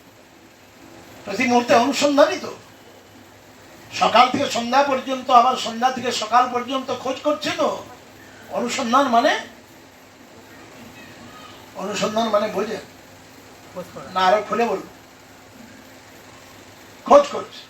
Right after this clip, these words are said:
Speaker 1: কিসের খোঁজ করছে? সুখের। সুখের খোঁজ করছে। তাই সাধু তো সুখ দিতে এসে থাকে, কিন্তু সাধুর সুখকে আমরা বুঝতে পারি।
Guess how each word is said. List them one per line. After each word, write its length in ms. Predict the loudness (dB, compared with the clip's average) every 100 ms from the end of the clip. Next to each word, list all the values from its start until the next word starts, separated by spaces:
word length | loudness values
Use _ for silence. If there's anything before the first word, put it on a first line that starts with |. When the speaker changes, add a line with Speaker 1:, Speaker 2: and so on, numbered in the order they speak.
| -20 -20 -20 -20 -20 -20 -20 -20 -20 -12
Speaker 1:
কিসের 260 | 2 4 6
খোঁজ 160 | 2 2
করছে? 320 | 0 0 -6 -10 -18 -20 -20 -20 -20 -20 -20 -20 -20 -14
সুখের। 340 | -6 4 6 4 -4 -20 -20 -20 -20 -20 -20 -20 -20 -20 -20 -20 -20 -20 -20 -20 -20 -20 -20 -20 -20 -16
সুখের 320 | -8 4 6 6
খোঁজ 160 | -2 -2
করছে। 260 | -4 -4 -12 -14 -20 -20 -20 -20 -20 -20 -20 -20 -20 -20 -20 -20 -14 -12 -12 -16 -6 0
তাই 140 | 0
সাধু 340 | 4 4 2
তো 120 | 0 0
সুখ 300 | -2 -2 -4
দিতে 180 | 0
এসে 220 | 2 2 0
থাকে, 260 | -4 -8 -16 -20 -20 -20 -20 -14 -10
কিন্তু 220 | -8 -4
সাধুর 380 | 0 0 0 -4
সুখকে 360 | -6 -2 2
আমরা 240 | 4 2 -2
বুঝতে 340 | -4 -10 -8
পারি। 200 | -10